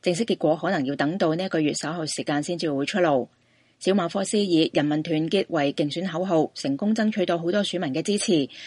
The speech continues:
但係觀察人士話，好多菲律賓人仍然記得佢嘅父親馬科斯犯下嘅侵害人權嘅暴行，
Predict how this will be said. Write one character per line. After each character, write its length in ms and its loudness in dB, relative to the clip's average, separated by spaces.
但 140 4
係 80 6
觀 160 2
察 140 0
人 120 2
士 200 4
話， 240 6
好 200 2
多 140 4
菲 120 0
律 40 6
賓 180 4
人 120 4
仍 140 2
然 120 2
記 140 2
得 100 2
佢 180 0
嘅 60 2
父 240 -2
親 240 2
馬 240 -4
科 160 0
斯 180 -2
犯 200 -4
下 220 -4
嘅 220 2
侵 220 -2
害 120 -2
人 200 0
權 160 -2
嘅 100 2
暴 180 2
行， 240 -2